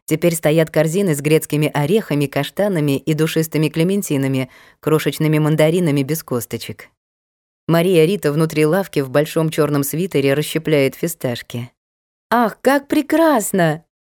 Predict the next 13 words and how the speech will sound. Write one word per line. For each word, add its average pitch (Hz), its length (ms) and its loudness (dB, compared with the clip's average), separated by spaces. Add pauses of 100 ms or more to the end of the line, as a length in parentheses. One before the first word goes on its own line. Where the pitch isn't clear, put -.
восклицает 165 720 2
она, 165 300 2
увидев 147 400 0
нас. 139 420 -4 (320)
"С - 100 -12
возвращением!" 202 1160 2 (720)
На 143 120 0
том 151 240 2
месте, 175 320 0
где 135 200 2
были 143 180 2
роскошные 143 600 0
помидоры, 135 560 0